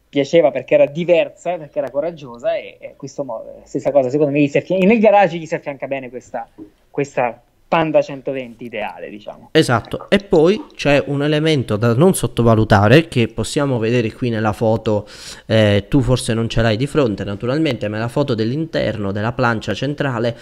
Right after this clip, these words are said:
Speaker 2: eh, c'è il bellissimo Panda che è caratteristico e già, diciamo, faceva un po' capire quale fosse il futuro di quest'auto, ma la cosa più bella che vedo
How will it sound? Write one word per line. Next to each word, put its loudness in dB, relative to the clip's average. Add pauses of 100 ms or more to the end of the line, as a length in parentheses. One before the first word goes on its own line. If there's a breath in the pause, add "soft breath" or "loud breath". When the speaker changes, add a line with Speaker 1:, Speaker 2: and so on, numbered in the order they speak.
(280 loud breath)
Speaker 2:
eh, 0
c'è 4
il 4
bellissimo 0
Panda 2
che -2
è -6
caratteristico -4
e -4
già, -2 (380)
diciamo, -2
faceva 0
un 0
po' -2
capire 0 (320 loud breath)
quale 2
fosse -2
il 0
futuro 0
di -2
quest'auto, -4 (280 loud breath)
ma -2
la 0
cosa 0
più 0
bella 6
che 2
vedo 2